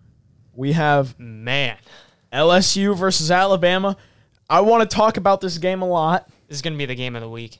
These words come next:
Speaker 1: It's gonna be the game of the week. S-, it's at seven forty-five. It's gonna be a beautiful, beautiful game. And I've already been posting about it on my Instagram, on my story.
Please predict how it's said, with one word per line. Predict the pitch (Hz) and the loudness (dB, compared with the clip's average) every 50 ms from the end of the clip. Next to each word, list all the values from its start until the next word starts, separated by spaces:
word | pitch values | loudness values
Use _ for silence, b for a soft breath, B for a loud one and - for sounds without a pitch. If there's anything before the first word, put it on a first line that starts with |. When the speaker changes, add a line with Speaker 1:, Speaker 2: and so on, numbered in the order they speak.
| _ - | _ -8
Speaker 1:
It's | 165 165 160 | -6 -2 0
gonna | 151 220 226 | 0 2 2
be | 214 208 | 2 0
the | 180 170 | 0 0
game | 151 151 147 147 | -2 -4 -4 -4
of | 135 | -4
the | 131 | -4
week. | 131 139 156 - - - _ _ _ _ | -4 -6 -6 -8 -10 -16 _ _ _ _
S-, | - - - - - - | -12 -8 -6 -6 -4 -4
it's | - 160 - - | -6 -6 -6 -6
at | - | -4
seven | - - 202 196 208 202 185 | -2 0 2 2 2 0 -2
forty-five. | 185 196 180 180 - - 175 170 170 170 170 160 | -2 -2 -2 -2 -2 -2 -2 0 0 0 -2 -4
It's | 180 - | -6 -8
gonna | - 196 180 170 | -6 -6 -4 -4
be | 156 156 | -2 -2
a | 151 143 | -2 -4
beautiful, | 143 151 160 170 175 190 208 220 214 185 - 175 170 | -4 -6 -6 -4 -2 -2 0 0 0 0 0 -2 -4
beautiful | 156 143 170 190 202 196 180 - 175 165 | -4 -4 -2 0 0 0 0 0 -2 -4
game. | 151 151 151 147 147 151 160 160 - _ _ _ _ _ _ _ _ _ _ _ _ _ _ _ _ _ _ _ _ _ _ _ _ _ _ _ _ _ _ _ - | -4 -4 -4 -4 -4 -4 -6 -8 -12 _ _ _ _ _ _ _ _ _ _ _ _ _ _ _ _ _ _ _ _ _ _ _ _ _ _ _ _ _ _ _ -8
And | 123 139 | -4 -2
I've | 151 165 | 2 2
already | 185 190 190 | 4 4 4
been | 185 196 190 | 2 2 2
posting | 175 - 208 214 214 - - 202 185 | 4 4 4 4 2 0 -2 -2 0
about | 170 170 165 160 165 | 2 4 4 4 4
it | 165 160 - _ _ _ _ _ | 4 2 -2 _ _ _ _ _
on | 147 151 156 | -12 -8 -4
my | 156 165 175 | -2 -2 0
Instagram, | 185 190 - 160 170 170 160 | 0 -2 -2 -2 -2 -2 -2
on | 151 151 | -2 -2
my | 156 156 | -2 -4
story. | 156 - - 185 185 185 175 160 147 139 | -2 -2 0 2 2 2 2 0 -2 -6